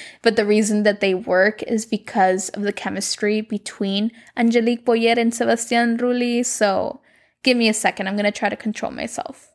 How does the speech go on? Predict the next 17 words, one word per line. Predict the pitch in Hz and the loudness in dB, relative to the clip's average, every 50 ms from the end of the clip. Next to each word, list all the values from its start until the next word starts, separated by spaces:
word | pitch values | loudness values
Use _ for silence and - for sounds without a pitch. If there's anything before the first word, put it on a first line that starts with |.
| _ _ _ _ _ _ _ _ - - - - - | _ _ _ _ _ _ _ _ -20 -20 -4 0 2
Okay, | 233 226 - 208 - 190 | 2 2 2 0 0 0
I | 202 220 | 0 -2
think | - 220 226 240 | -2 -2 -2 -2
I'm | 214 226 | -2 -2
fine | 226 - - - - - | 0 0 0 0 -2 -4
now. | - - - 269 - _ _ - - - - _ | -8 -8 -8 -10 -12 _ _ -20 -20 -20 -20 _
So | - - - - 254 240 233 226 226 226 226 226 220 - - - - | -8 -6 0 2 4 6 6 6 4 4 4 4 2 2 -2 -8 -6
when | 226 214 226 226 220 214 | 0 2 2 2 4 2
they're | 214 208 214 | 2 0 0
talking, | - - - - 349 370 359 - 262 226 220 220 220 214 - - | -2 -4 -2 0 0 0 0 0 0 0 0 0 -2 -4 -2 -2
at | 214 208 220 | -2 0 0
one | 226 226 233 233 | 0 0 0 0
point, | 233 - 233 220 214 208 214 | -2 0 0 0 0 0 0
Montserrat | 208 208 208 - - 208 208 208 208 202 202 202 208 208 - - | 0 0 -2 -2 -2 -2 2 2 4 4 4 4 2 0 -2 -8
has | - - - - 208 202 196 196 208 - - - | -12 -8 -4 0 0 2 2 0 0 -4 -4 -4
a | 208 | -2
mareo. | 214 202 196 196 196 190 202 226 247 294 339 349 | 0 0 2 2 2 2 2 2 2 2 0 -2